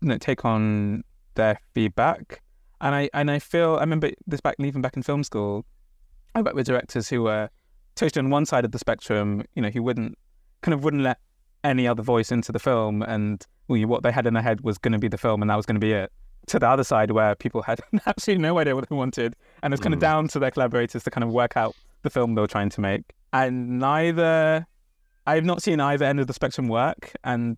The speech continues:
Speaker 1: the best directors I've worked with are those who can balance it, and they're in the middle, and very confident about their vision, and know the film they wanna make and how to commun-, and they're really good at communicating that to the different departments, but also
Speaker 2: Mm.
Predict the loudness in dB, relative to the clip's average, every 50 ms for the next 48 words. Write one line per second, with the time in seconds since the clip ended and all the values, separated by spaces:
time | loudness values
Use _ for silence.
0 | -8 -8 -8 -4 -2 -2 -2 -2 -2 -4 -4 -2 -2 -2 0 0 0 0 0 -2
1 | -2 -2 0 0 2 2 2 0 0 0 -2 0 -2 -2 -2 -2 -4 -6 _ -20
2 | _ -20 -20 -20 -20 -10 -2 0 2 2 2 2 0 0 2 0 0 2 0 0
3 | 0 2 2 0 0 0 0 0 0 2 2 0 0 0 0 0 0 0 -2 -4
4 | -6 -10 -20 -20 _ -16 -16 -6 0 2 4 4 4 2 0 0 0 0 -2 0
5 | 0 0 0 2 2 0 0 0 -2 -4 -2 -2 -2 0 0 -2 -4 -6 -12 _
6 | -20 -20 -20 -20 _ _ _ -4 -2 -2 0 0 0 0 2 2 0 0 0 0
7 | 0 0 2 2 2 2 2 2 2 0 0 0 -2 -2 0 -2 -4 -4 -6 -4
8 | -2 -2 -2 0 0 0 0 0 0 0 -2 -4 -4 -2 -2 -2 0 0 0 -2
9 | -4 -4 -4 -4 -4 -2 -4 -4 -6 -10 -14 -6 -2 0 0 0 0 -2 -4 -2
10 | -2 -2 0 -2 -2 -2 -2 0 0 -2 -2 -4 -6 -8 -14 -20 -20 -20 -20 _
11 | _ _ _ -20 -20 -6 -4 -4 -4 -2 0 0 2 2 2 0 0 0 0 2
12 | 2 2 2 2 0 0 -2 -2